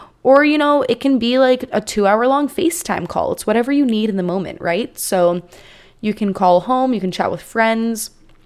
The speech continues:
Again, going back to human nature, we are very social beings by nature, so just talking to someone is going to help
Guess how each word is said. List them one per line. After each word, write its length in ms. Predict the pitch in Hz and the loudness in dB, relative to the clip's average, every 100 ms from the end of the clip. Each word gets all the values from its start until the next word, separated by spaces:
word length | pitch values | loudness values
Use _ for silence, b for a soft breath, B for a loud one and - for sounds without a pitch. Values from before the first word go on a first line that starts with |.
| _ _ - | _ _ -4
Again, 500 | 220 220 233 175 170 | 0 2 2 0 0
going 220 | 190 202 | 0 2
back 180 | 214 202 | 0 -4
to 60 | - | -8
human 300 | 208 196 185 | -4 -2 -2
nature, 560 | 180 - - 104 - B B B - | -2 -4 -4 -4 -6 B B B -4
we 200 | 202 269 | 0 0
are 200 | 311 320 | 2 0
very 380 | 196 185 202 214 | 2 2 2 -2
social 420 | - 185 185 185 | 0 -2 0 -4
beings 580 | 175 170 175 214 240 - | -4 -4 -2 -2 -4 -2
by 140 | 185 | -2
nature, 640 | 165 165 - 233 262 330 B B B | -2 -6 -6 -2 0 -2 B B B
so 180 | - 226 | 0 0
just 280 | 453 - | 0 -6
talking 420 | - 190 190 240 262 | 0 2 2 0 -2
to 60 | |
someone 560 | 254 285 294 302 311 311 b b | -2 0 0 2 0 -2 b b
is 160 | - 208 | -4 0
going 260 | 202 226 254 | 2 0 -2
to 60 | |
help 280 | 233 220 214 | 0 0 -2